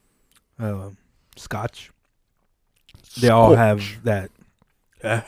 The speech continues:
Speaker 1: <sighs> fucking dying.
Speaker 2: Yeah, the initial.
Speaker 1: Yeah, but you have to take your time with it,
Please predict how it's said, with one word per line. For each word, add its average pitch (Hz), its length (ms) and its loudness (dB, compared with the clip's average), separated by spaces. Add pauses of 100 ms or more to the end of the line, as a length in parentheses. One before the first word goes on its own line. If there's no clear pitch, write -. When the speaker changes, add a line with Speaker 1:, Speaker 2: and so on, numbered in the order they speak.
(480)
Speaker 1:
<sighs> 269 760 6
fucking 107 600 -6 (120)
dying. 117 460 -2 (180)
Speaker 2:
Yeah, 104 300 -6
the 95 120 -10
initial. 107 520 -6 (240)
Speaker 1:
Yeah, 101 400 -10
but 123 100 0
you 135 140 8
have 143 160 4
to 113 140 0
take 107 200 -4
your - 100 -10
time - 260 -16
with 120 160 -18
it, - 80 -14